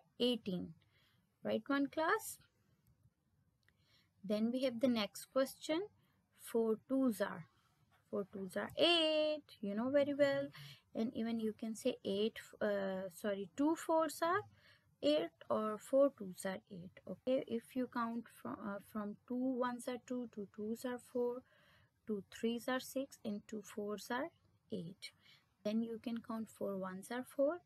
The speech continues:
and four twos are eight. Answer will be same. Okay.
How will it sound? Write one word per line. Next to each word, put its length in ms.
and 220
four 260
twos 320
are 160
eight. 280
Answer 360
will 260
be 140
same. 420
Okay. 320